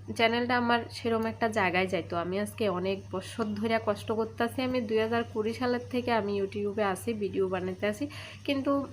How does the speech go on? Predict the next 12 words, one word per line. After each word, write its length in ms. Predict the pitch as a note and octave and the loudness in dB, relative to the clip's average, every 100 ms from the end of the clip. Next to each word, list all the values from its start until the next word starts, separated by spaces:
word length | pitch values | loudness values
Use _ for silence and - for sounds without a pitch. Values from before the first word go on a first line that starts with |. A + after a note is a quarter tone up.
| - | -6
উম, 180 | G3+ | -4
কোনো 240 | G3+ A3 A#3 | -2 0 0
দিক 200 | B3 B3 | -2 -2
থেকে 200 | C4+ C4 | -2 -2
কোনো 220 | A#3 F#3+ | 0 -2
ফল 300 | G#3+ A3 G#3 | 0 0 2
পাইতাছি 440 | G#3 F#3 D#3+ - | 2 0 0 -4
না। 80 | G#2+ G2+ - - - - - - - - - - - - - | -8 -10 -14 -18 -18 -18 -18 -18 -18 -16 -16 -14 -14 -14 -4
তো 140 | C4 A#3+ | 2 4
এই 200 | - B3+ | 4 2
কারণেই 480 | B3+ A#3 A3 A3+ C#4+ - - - | 4 2 2 2 -2 -4 -10 -4
আমি 420 | G#3 G3+ G3+ G3+ | -2 2 2 0